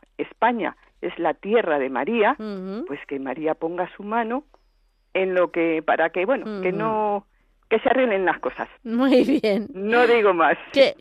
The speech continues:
Speaker 2: co-, como dice la advocación de, de la Virgen de Satanudos, que, que, mm, ¿cómo es? Que desenrede la madeja de nuestras vidas.
Speaker 1: Exactamente.
Speaker 2: <laughs>
Speaker 1: A-, así que quería compartirlo con vosotros y, bueno,
Speaker 2: Ujú.
Speaker 1: pues besos,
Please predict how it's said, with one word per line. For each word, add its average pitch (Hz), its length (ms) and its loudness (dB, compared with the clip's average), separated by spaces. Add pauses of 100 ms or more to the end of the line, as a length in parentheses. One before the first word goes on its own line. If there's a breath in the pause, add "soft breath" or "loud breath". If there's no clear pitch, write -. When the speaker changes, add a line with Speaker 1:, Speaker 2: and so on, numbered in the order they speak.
(120)
Speaker 2:
co-, 254 380 0
como 240 240 0
dice 254 680 4
la 208 100 2
advocación 208 1080 -2 (400 soft breath)
de, 208 640 2
de 208 180 2
la 196 100 4
Virgen 208 320 -2
de 202 100 2
Satanudos, 180 640 -2
que, 220 240 -4 (160)
que, 208 340 -2 (100)
mm, 214 480 -8
¿cómo 208 240 -4
es? 208 120 -8
Que 196 140 -4
desenrede 220 560 0
la 247 120 2
madeja 233 380 2
de 214 120 2
nuestras 190 400 0
vidas. 170 500 -2 (360)
Speaker 1:
Exactamente. 175 800 -2
Speaker 2:
<laughs> 220 320 0
Speaker 1:
A-, 180 440 -6
así 202 160 -6
que 233 120 0
quería 190 260 2
compartirlo 170 560 -2
con 165 140 -4
vosotros 262 520 0 (400 loud breath)
y, 180 300 -4
bueno, 175 240 0
Speaker 2:
Ujú. 180 80 -6
Speaker 1:
pues 165 200 -2
besos, 190 200 2